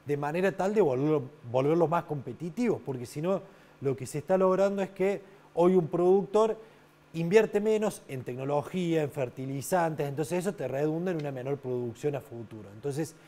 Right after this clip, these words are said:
creo que todas las políticas que está tomando el gobierno, si bien están dedi-, eh, dedicadas a sanear las cuentas públicas o el Banco Central,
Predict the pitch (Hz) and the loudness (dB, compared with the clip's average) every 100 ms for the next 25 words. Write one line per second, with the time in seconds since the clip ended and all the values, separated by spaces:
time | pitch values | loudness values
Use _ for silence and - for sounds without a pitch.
0 | - - - 160 180 - 165 196 202 180 | -20 -20 -2 4 4 4 2 2 2 4
1 | 196 165 165 160 156 156 135 160 156 147 | 4 4 2 0 2 0 0 0 0 0
2 | 147 156 156 160 165 180 190 208 202 - | -2 -2 -2 -2 0 2 4 2 0 -6
3 | 135 143 139 151 147 139 135 139 123 120 | -6 -6 -6 -6 -6 -6 -6 -10 -14 -16
4 | 104 - - - - 135 143 143 165 156 | -16 -20 -20 -20 -10 -4 -2 0 0 0
5 | 131 143 151 156 - 165 156 143 180 185 | 0 -4 -2 -2 -2 -4 -2 -2 2 2
6 | 147 123 120 127 160 160 160 180 175 214 | 0 -6 -6 -4 -4 -6 -6 -6 0 0